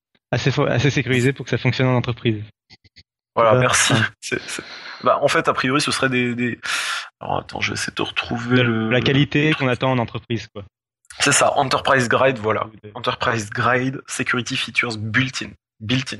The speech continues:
Speaker 2: pardon. Excusez-moi. Donc oui, effectivement, il y aurait des, des, des bonnes features de sécurité, même dans les versions plus grand public,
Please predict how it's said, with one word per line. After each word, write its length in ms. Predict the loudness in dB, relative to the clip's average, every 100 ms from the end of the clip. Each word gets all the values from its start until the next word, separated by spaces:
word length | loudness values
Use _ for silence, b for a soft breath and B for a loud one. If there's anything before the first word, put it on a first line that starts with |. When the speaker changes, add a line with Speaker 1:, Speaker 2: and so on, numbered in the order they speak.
| -2
Speaker 2:
pardon. 220 | -2 -2 -10 _
Excusez-moi. 320 | -10 -6 -8 -8 B B B B -8
Donc 180 | -4 0
oui, 60 | 2
effectivement, 360 | 2 0 4
il 40 | 4
y 40 |
aurait 100 | 4
des, 260 | 4 2 0
des, 200 | -2 -2
des 140 | 2
bonnes 180 | 2 4
features 340 | 4 4 4
de 60 | 4
sécurité, 500 | 4 4 2 2 2
même 480 | 4 4 4 0 2
dans 240 | 4 4
les 140 | 4 4
versions 420 | 4 2 2 0
plus 640 | 0 2 2 2 2 -2 -6 _ _ _ _ _ -12 0
grand 200 | 2 4
public, 340 | 4 4 4